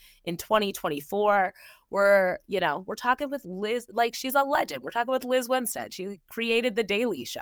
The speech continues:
She's kind of the baddest, the original baddie, you know, is here with us on W O R T today, talking to us about everything that matters, including Palestine. She just, like, sprinkled that in to, like, keep us on our toes. Mike, how are you doing today? Welcome to the show.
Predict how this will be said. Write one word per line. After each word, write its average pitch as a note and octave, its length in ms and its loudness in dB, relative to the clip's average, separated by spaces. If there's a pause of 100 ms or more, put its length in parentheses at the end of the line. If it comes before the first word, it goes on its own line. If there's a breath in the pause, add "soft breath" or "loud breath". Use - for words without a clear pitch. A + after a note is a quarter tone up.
(160)
She's E3+ 160 -12
kind G3+ 200 2
of G#3 80 0
the G3+ 80 2
baddest, G3 720 0
the G#3 140 2
original A3 520 2
baddie, F3+ 380 4 (160)
you F3 160 0
know, E3 300 2 (400 soft breath)
is - 180 -2
here B3 240 0
with C4+ 220 2
us G#3 280 6
on G#3 140 4
W G3+ 420 -2
O F3+ 180 0
R F#3+ 200 2
T C4 240 -4
today, D3+ 420 -6 (320 soft breath)
talking C4+ 300 2
to A3 140 0
us G3 160 4
about G#3+ 280 2
everything G3+ 520 -2
that G3+ 120 0
matters, G#3+ 520 0
including B3+ 500 -4
Palestine. A3+ 640 0
She G#3+ 100 -12
just, C4 140 -2
like, B3+ 160 0
sprinkled B3 460 0
that B3 200 6
in C4 300 0
to, G3+ 100 -6
like, F3+ 240 0
keep A3 220 -6
us G#3+ 180 4
on G3 160 2
our G3+ 140 2
toes. G3+ 500 -2 (540 soft breath)
Mike, A#3+ 400 4
how A#3 260 2
are B3 60 2
you B3 160 0
doing G#3 220 0
today? F#3+ 220 2
Welcome F3+ 360 0
to F3+ 80 -2
the D#3+ 100 -4
show. C3+ 320 -4